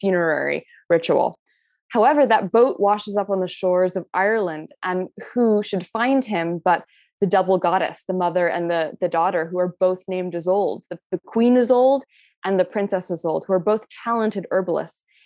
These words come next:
And right there, we see Demeter and we see Persephone. We see the double goddess that exists are in the Mediterranean basin. We, we've seen so many statues going all the way back to the Paleolithic period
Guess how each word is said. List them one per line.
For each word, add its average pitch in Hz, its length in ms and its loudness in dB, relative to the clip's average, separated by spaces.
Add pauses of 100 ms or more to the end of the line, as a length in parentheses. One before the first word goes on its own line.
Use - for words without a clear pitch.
(120)
And 226 100 2
right 294 200 4
there, 254 180 4
we 240 100 4
see 220 220 0
Demeter 202 640 2
and 180 140 -2
we 185 80 2
see 196 160 -4
Persephone. 175 680 -4
We 175 80 0
see 220 160 -4
the 202 120 -2
double 185 280 -2
goddess 175 460 -2
that 170 100 -10
exists 175 500 -6
are 175 200 -2
in 196 140 2
the 185 60 2
Mediterranean 180 760 -2
basin. 170 360 -4
We, 175 360 -6
we've 196 220 -2
seen 202 280 -2
so 233 220 -2
many 226 180 2
statues 180 720 -2 (360)
going 196 200 2
all 220 240 2
the 214 100 2
way 180 140 4
back 170 320 -4
to - 80 -8
the 165 140 -8
Paleolithic 170 680 -2
period 156 480 0